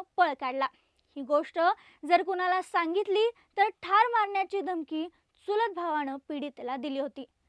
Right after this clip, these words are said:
यानंतर याच वर्षी जानेवारी महिन्यात तिच्या चुलत्यानं तिच्यावर बलात्कार केला. पीडिता रात्री झोपली असताना तिनं तिच्यावर जबरदस्ती केली आणि हे दोन्ही त्रास कमी होते म्हणून की काय,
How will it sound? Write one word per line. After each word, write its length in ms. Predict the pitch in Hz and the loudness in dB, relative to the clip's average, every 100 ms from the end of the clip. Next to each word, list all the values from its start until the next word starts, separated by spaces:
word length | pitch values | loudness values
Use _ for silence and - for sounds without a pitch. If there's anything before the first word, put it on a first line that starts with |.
| _ _ _ | _ _ _
यानंतर 640 | 277 302 320 330 311 311 349 - _ _ | -2 0 0 -2 -2 -2 -2 -4 _ _
याच 360 | 294 339 440 480 | 0 4 4 4
वर्षी 400 | 453 339 - - _ 247 | 4 2 -2 -18 _ -6
जानेवारी 480 | 294 294 311 302 311 | -4 -4 -4 -4 -4
महिन्यात 400 | 294 320 359 277 - 640 - | -4 -2 0 -2 -4 -12 -10
तिच्या 380 | 311 - 320 320 - _ | -10 -4 -2 -2 -4 _
चुलत्यानं 560 | 311 302 - 392 285 285 - _ 285 | -6 -6 -2 -2 -2 -6 -12 _ -18
तिच्यावर 420 | - 302 240 254 - _ - | -10 -6 -6 -8 -14 _ -6
बलात्कार 540 | 277 269 262 - 247 277 | -2 0 -2 -6 -10 -6
केला. 140 | 269 - _ _ _ _ _ 359 | -6 -6 _ _ _ _ _ -2
पीडिता 380 | 349 427 415 | -2 2 2
रात्री 320 | 415 392 403 370 | 2 0 -2 -2
झोपली 380 | 349 262 330 | -4 -4 -2
असताना 460 | 381 370 370 349 370 | -2 -2 -6 -4 -4
तिनं 320 | 381 330 330 330 | -4 -6 -6 -8
तिच्यावर 380 | 277 320 311 | -8 -6 -6
जबरदस्ती 640 | 285 262 269 254 277 - 359 | -8 -8 -8 -8 -10 -8 -6
केली 260 | 359 320 440 _ _ _ _ _ - | -4 -6 -8 _ _ _ _ _ -2
आणि 280 | 381 480 453 | 0 2 0
हे 180 | 339 440 | -2 -2
दोन्ही 300 | 453 466 466 | -2 -2 -4
त्रास 380 | 453 427 453 - | 0 0 0 -4
कमी 220 | 415 392 466 | -6 -4 -2
होते 260 | 466 453 | -4 -4
म्हणून 340 | 440 392 392 403 | -6 -4 -6 -6
की 160 | 415 | -6
काय, 300 | - 330 370 | -2 -2 -2